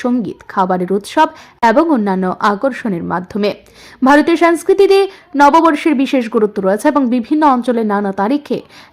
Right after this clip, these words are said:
এবং বিভিন্ন পদ্ধতিতে নববর্ষ পালিত হয়। এটি নতুন সম্ভাবনা, শুভ শুরুর এবং নিজেদের জীবনের নতুন দিগন্তে পা রাখার প্রতীক। ইংরেজি নববর্ষ এখন আমাদের সাংস্কৃতিক আয়োজনে এক অবিচ্ছেদ্য অংশ হয়ে উঠেছে,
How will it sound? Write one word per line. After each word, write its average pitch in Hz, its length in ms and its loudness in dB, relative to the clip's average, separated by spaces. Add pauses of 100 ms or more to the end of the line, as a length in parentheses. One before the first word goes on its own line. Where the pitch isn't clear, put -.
(120)
এবং 254 120 2 (100)
বিভিন্ন 254 280 -2 (120)
পদ্ধতিতে 233 500 0
নববর্ষ 190 380 -2 (160)
পালিত 170 220 -6 (100)
হয়। 190 160 2 (400)
এটি 196 140 -4 (100)
নতুন 254 220 0 (140)
সম্ভাবনা, 311 540 0 (160)
শুভ 233 180 -6 (240)
শুরুর 196 300 0 (440)
এবং 240 140 2 (120)
নিজেদের 240 340 0 (100)
জীবনের 190 360 -2 (100)
নতুন 277 240 -4 (120)
দিগন্তে 254 360 -2 (100)
পা 196 160 0
রাখার 175 400 -8
প্রতীক। 196 340 -6 (400)
ইংরেজি 226 380 2
নববর্ষ 294 440 0 (240)
এখন 269 180 -6 (100)
আমাদের 202 300 0 (160)
সাংস্কৃতিক 196 580 -6
আয়োজনে 214 360 -2 (500)
এক 196 120 -2 (100)
অবিচ্ছেদ্য 247 600 -2 (120)
অংশ 180 200 -10 (140)
হয়ে 175 200 -4
উঠেছে, 190 300 -8